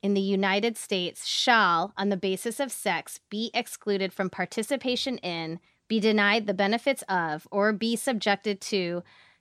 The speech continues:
discrimination under any educational program or activity receiving federal financial assistance."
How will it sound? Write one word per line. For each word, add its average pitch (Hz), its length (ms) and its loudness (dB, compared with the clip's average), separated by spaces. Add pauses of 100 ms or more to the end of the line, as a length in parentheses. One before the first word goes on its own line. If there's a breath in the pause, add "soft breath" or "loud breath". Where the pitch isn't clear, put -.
discrimination 214 840 0
under 180 220 -4
any 220 360 -2
educational 196 560 -4
program 214 560 -2
or 185 100 -2
activity 190 440 -6
receiving 190 560 -6
federal 190 460 -4
financial 175 600 -6
assistance." - 880 -14